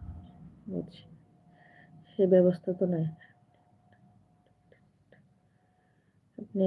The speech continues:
একটা এডুকেটেড পারসন না, এডুকেটেড পারসন না, এটা ভুল বললেন। তবে ওটা ঠিক আছে, ছোটোখাটো একটা তো প্রাইভেট জব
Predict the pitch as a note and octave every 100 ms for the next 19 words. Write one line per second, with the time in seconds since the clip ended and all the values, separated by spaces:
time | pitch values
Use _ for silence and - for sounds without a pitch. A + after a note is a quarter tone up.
0 | F#3+ F#3 F3+ F3+ F#3 F3+ F#3 F#3 - F3+
1 | - E3+ F3 A3+ A#3+ E3 E3 F3 F#3 -
2 | - F3 - F3+ E3+ E3+ F#3 G3 _ F#3
3 | F#3 F3+ F3 F3 E3+ E3 - E3 D#3+ -
4 | _ _ _ _ _ - - - _ _
5 | _ _ _ _ _ _ _ _ _ _
6 | - G3+ G#3 G#3+ G#3 G#3+ - D#3 - -
7 | _ - F#3+ - G#3+ G3+ G#3+ G#3+ G#3 G3
8 | G3+ G3+ F#3+ F#3 - _ _ _ - F#3+
9 | F#3 F#3+ F#3 F#3+